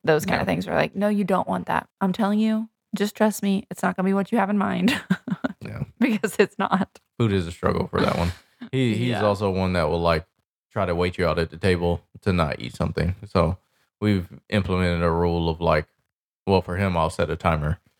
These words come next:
Speaker 2: and that
Speaker 1: Mm.
Speaker 2: normally seems to work. But we've also done to where, like,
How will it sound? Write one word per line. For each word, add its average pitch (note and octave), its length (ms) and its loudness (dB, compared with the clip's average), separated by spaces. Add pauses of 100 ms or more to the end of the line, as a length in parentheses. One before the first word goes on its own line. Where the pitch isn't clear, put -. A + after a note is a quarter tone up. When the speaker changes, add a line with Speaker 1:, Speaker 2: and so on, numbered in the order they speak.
(180)
Speaker 2:
and F2 180 -2
that E2+ 140 2
Speaker 1:
Mm. - 40 -6
Speaker 2:
normally E2 280 -2
seems F2+ 220 -4
to F#2 60 -4
work. - 280 -2
But - 240 0 (240)
we've F#2 160 -2
also F2 260 0
done E2 360 0
to F2 120 -4
where, D#2+ 240 0
like, D#2+ 280 0